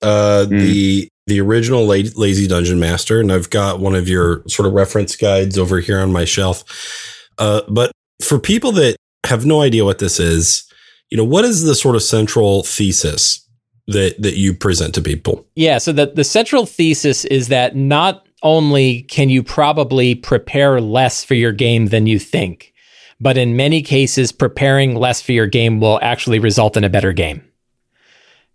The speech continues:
Speaker 3: Yeah, that's, that's kind of the core, the
Speaker 1: Yeah.
Speaker 3: core idea of both of these books. And it's something that is not,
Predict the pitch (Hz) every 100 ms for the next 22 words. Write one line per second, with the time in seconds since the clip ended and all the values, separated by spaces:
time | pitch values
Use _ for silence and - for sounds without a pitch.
0 | _ _ 110 101 127 - - 139 139 -
1 | - 180 170 131 - - 139 127 117 107
2 | 110 - _ _ _ - 120 - 156 131
3 | 120 110 117 113 101 101 107 101 104 104
4 | 95 110 95 - 127 127 - 170 151 131
5 | 135 143 123 143 143